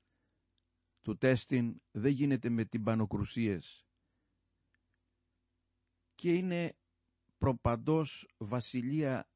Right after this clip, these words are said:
θυσιαστική και διακονική, πάνω απ' όλα όμως ειρηνική.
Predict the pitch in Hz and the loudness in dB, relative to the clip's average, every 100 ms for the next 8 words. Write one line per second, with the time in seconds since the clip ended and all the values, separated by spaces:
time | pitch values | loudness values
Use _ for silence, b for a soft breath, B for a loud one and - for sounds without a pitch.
0 | _ - _ - - 113 - 120 107 - | _ -20 _ -8 -4 -4 -2 -2 -4 -8
1 | - 101 - 120 127 135 131 _ _ _ | -14 -16 -10 -2 -2 -2 -10 _ _ _
2 | _ _ _ - 127 107 117 117 110 110 | _ _ _ -4 -2 0 0 0 -2 -4
3 | 110 110 98 - 143 156 165 _ _ _ | -2 -4 -6 -2 -2 -4 -12 _ _ _
4 | _ _ _ _ _ _ - 151 160 151 | _ _ _ _ _ _ 6 6 6 -2
5 | 139 151 147 139 151 156 160 - - _ | -2 -4 0 0 -2 -4 -8 -12 -20 _
6 | _ _ _ _ 127 127 120 120 113 - | _ _ _ _ 2 2 2 2 -2 -2
7 | 131 92 | -4 -4